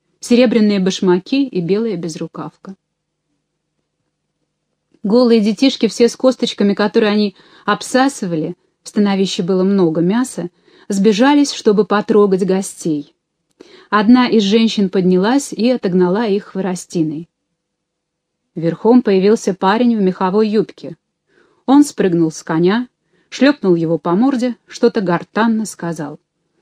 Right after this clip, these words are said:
Жан ответил длинной фразой. Из самого большого чума через низкое отверстие выполз толстый старик. Сидя на корточках, он принялся хлопать себя по щекам.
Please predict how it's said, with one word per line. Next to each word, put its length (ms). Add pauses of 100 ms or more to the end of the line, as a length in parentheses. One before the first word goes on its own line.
(280)
Жан 300
ответил 400
длинной 400
фразой. 520 (1300)
Из 140
самого 340
большого 480
чума 520 (120)
через 300
низкое 400
отверстие 580 (380)
выполз 440
толстый 440
старик. 580 (880)
Сидя 280
на 140
корточках, 640
он 140
принялся 580
хлопать 480
себя 320
по 80
щекам. 560